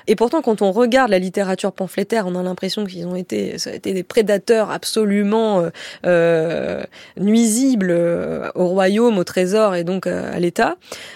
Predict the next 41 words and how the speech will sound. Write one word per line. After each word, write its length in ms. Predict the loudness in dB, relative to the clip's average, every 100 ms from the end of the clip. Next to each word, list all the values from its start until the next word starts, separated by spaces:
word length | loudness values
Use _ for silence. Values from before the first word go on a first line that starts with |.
| -2
Alors 260 | 2 2
qu'en 120 | 0
fait, 300 | 0 0 0
euh, 220 | -2 -4 -6 -10 -14 -16 -18 -16
eh 80 | -10
bien, 160 | -4 -2
on, 280 | -2 -4 -8
on, 240 | -10 -10 -10
on 100 | -8
ne 60 | -4
sait 160 | -2
pas 160 | 2 2
vraiment, 480 | 2 2 4 4 2
en 100 | -2
tout 100 | 2
cas 140 | 2
dans 140 | 2
le 60 | 0
détail, 520 | 0 0 2 0 0
hein, 180 | -4 -8
euh, 120 | -10 -14 -18 -20 -20 -16
ce 80 | -8
qu'ils 220 | -2 2
ont 60 | 0
coûté. 360 | 0 0 -2 -2 -14 -20 -2
Et 120 | 2
donc, 220 | 2 2 2
euh, 1000 | 4 4 4 4 0 -4 -10 -12 -14 -16 -18 -8
finalement, 500 | -2 2 2 2 2
avec 360 | 0 -2 -4
Louis 80 | -6
seize 240 | -2 -2 0
et 80 |
Marie-Antoinette, 600 | -2 -4 -4 -4 -2 -2
on 120 | -2 -2
avait 180 | -2
atteint 240 | -4 -2 -2
un 80 | -2
point 160 | -2
de 60 | -2
non-retour. 440 | -2 -4 -8 -14